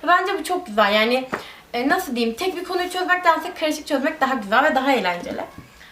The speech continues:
Bu şekilde. E, devamında burada isemler var. İsemin feni ve matematiği.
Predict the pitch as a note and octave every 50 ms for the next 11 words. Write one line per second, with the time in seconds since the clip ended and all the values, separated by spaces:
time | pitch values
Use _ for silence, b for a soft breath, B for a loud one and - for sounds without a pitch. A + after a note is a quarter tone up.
0 | B B B _ - E4+ - F#4 C#4+ G#3+ F#3+ F#3+ F3+ E3 - - - B B B
1 | B B B B B - A3+ A3 A3 A#3+ D4 D#4+ E4+ F4 F4+ F#4+ F#4+ G4 G4 D#4+
2 | D4+ G4 G4 G4 D4+ - - E4 D#4 C4+ B3 A#3 A3 G#3+ G#3+ C4 D4+ E4+ - -
3 | C#4+ - - D#4 D4+ D#4 D4+ C#4 - D4+ C#4+ D#4+ E4+ D#4 D4+ C4+ A#3 A3+ - B3+
4 | A3+ G3+ G3 G3 - C#4+